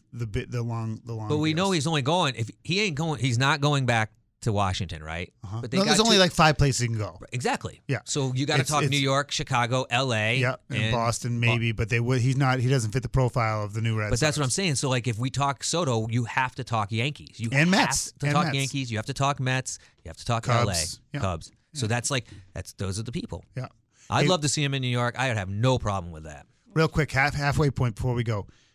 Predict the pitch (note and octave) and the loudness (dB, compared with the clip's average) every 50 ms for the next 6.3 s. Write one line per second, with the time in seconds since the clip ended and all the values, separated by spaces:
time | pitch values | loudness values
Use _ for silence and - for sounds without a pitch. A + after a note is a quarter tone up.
0 | _ _ - B2 A2+ G#2+ G#2+ - - _ _ _ _ _ _ - C3+ C3+ C3+ B2+ | _ _ -4 -4 -2 -2 -2 -4 -6 _ _ _ _ _ _ 2 4 4 4 4
1 | B2 - - B2+ A#2 G#2+ G2+ F#2+ - - - - - B2+ C3+ C3+ C#3 C3+ C3+ C3+ | 2 2 0 -2 -2 -2 -6 -8 -12 -18 -20 -16 -10 -6 -2 0 0 2 2 0
2 | C#3 C3+ A#2+ A#2+ C3+ C3 C3+ C3+ C3 C3 B2+ B2 A#2+ A#2 A2+ A2+ A2+ A2+ B2 B2 | -2 -2 -2 -2 0 2 2 2 2 2 2 0 -2 -2 -4 -4 -6 -4 -2 -2
3 | A#2 A2+ A2 - B2 A2+ G#2+ G2 A2 A2 A2+ A2 - A#2 A2+ A2 G#2+ G2+ F#2+ F#2+ | -2 -2 -2 -4 -4 -4 -4 -4 -4 -4 -4 -4 -4 -4 -4 -4 -4 -4 -6 -10
4 | - _ _ _ _ _ - A#2 A#2+ A#2+ A2+ A2+ A2 A2+ A2 A2 G#2+ G#2+ G#2 F#2+ | -14 _ _ _ _ _ 0 2 2 4 4 4 2 2 0 0 -2 -4 -4 -6
5 | - - - C3 A#2+ A#2 A2 - - _ _ - A#2+ B2+ C#3 - - D#3+ C#3 C3+ | -6 -4 -2 -2 0 -2 -2 -6 -8 _ _ -4 -2 -2 -2 0 0 0 0 -2
6 | - - - - - | -2 -6 -12 -12 -14